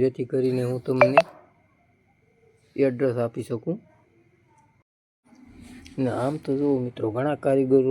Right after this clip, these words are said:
રખડતા હોય છે, પણ આપણે તો એવા કારીગરની જરૂર છે જે સતતની માટે કામ કર્યા કરે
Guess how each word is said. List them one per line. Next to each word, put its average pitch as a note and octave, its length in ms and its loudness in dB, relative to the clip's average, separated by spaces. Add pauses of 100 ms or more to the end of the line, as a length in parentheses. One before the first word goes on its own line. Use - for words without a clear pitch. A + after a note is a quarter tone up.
રખડતા C3 460 0
હોય B2+ 180 2
છે, A#2+ 200 -6 (400)
પણ - 160 -8
આપણે B2 320 -2
તો C#3 120 -2
એવા D3 300 0
કારીગરની C#3 600 2
જરૂર C3+ 260 0
છે C3+ 200 0 (1500)
જે B2+ 120 2 (120)
સતતની B2+ 600 -4
માટે B2+ 300 0 (1700)
કામ B2+ 240 -2
કર્યા A#2+ 400 -4
કરે A2 220 -8